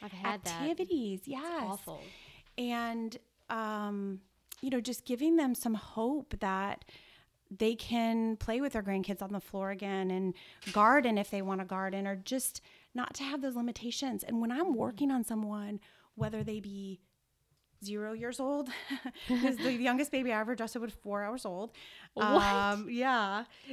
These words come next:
Speaker 2: And wh-, so whether they be four hours old or whether they be, um, eighty-seven, I am looking at their eighty-seven-year-old body or their eighty-eight-year-old body to see what future is this body living into.
Speaker 1: Mm-hmm.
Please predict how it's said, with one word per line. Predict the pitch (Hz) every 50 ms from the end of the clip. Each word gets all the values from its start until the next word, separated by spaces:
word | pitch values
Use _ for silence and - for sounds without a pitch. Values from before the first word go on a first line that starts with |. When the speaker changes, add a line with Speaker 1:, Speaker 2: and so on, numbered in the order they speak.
| - - _
Speaker 2:
And | - 240 233 226 226 220 220 214 214 214 214 214 214 - - 226
wh-, | 233 240
so | 233 247
whether | 226 220 226 220 247 254
they | 214 247 240
be | 208 226
four | 214 - 240 240 240
hours | 240 233 247 254 - -
old | - 220 240 240 254 254 254 247 240 -
or | 214 214
whether | 214 202 202 202
they | 196 208 196 202
be, | 190 185 196 190 190 190 185 185 185 190 - - _ -
um, | 202 196 190 185 185 185 180 185 185 180 180 180 180 - - - - _ _ _
eighty-seven, | 220 220 208 196 180 - - 220 226 226 202 202 185 185 185 175 175 175 180 175 175 - - _ _ _ _ _ _ _ _ _ _ -
I | 226 233 233 240 247 254 262 262 277 277
am | 262 233 226 220 202
looking | 202 247 254 - 262 233 214
at | 202 190 196 -
their | - 202 202 -
eighty-seven-year-old | - 220 208 220 202 - 220 202 214 208 202 196 196 190 190 185 185
body | 220 214 226 247 262 240 226 214 214 214 214 208 208 - - - -
or | 214 220
their | 208 214 - -
eighty-eight-year-old | 240 233 208 208 220 226 247 269 - 233 220 208 202 185
body | 185 214 208 214 208 208 208 208
to | - - 226
see | 208 - - - 214 208 208 208 -
what | - 214 202 214 233 233 202 -
future | - - 247 240 - 233 214
is | 208 196 185
this | 196 190 190
body | - 202 185 185 185 180 175
living | 175 165 175 175 175 180
into. | 214 233 226 202 - - 175 165 165 170 170 165 185
Speaker 1:
Mm-hmm. | 202 190 190 185 196 185